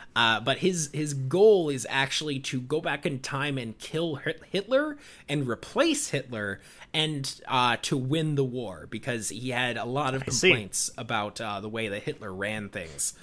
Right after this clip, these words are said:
Speaker 1: uh, which is weird, uh, but I kind of love it. Uh, that that's his motivation. Like, I was like, "Oh, okay, this is, this is different." Uh, but I, I, I, I dig. That's, that's fine.
Speaker 2: Fucking Vandal Savage already did it.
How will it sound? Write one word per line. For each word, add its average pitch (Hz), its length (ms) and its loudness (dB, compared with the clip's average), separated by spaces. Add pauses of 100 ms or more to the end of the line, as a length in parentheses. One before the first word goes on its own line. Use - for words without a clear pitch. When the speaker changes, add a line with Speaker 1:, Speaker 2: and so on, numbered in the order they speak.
(300)
Speaker 1:
uh, 104 260 2
which 131 180 0
is 139 160 0
weird, 117 560 0 (160)
uh, 123 360 4
but 113 160 0
I 123 80 4
kind 147 400 -2
of 151 180 -4
love 104 240 -4
it. 349 180 -2 (560)
Uh, 131 260 4
that 120 140 -2
that's 127 260 4
his 127 160 -2
motivation. 123 680 -2
Like, 156 120 -2
I 127 100 0
was 139 100 0
like, 131 120 -2
"Oh, 196 240 4
okay, 110 300 0
this 156 220 0
is, 165 360 -4
this 151 120 -6
is 254 100 -4
different." 113 480 -4
Uh, 117 400 2
but 127 140 0
I, 147 160 0 (100)
I, 170 320 0
I, 185 100 0
I 180 120 2
dig. 139 420 -4
That's, - 220 -4
that's - 240 -4
fine. 92 260 -6
Speaker 2:
Fucking 156 360 6
Vandal 170 360 10
Savage 160 480 8
already 151 240 8
did 151 180 4
it. 139 160 4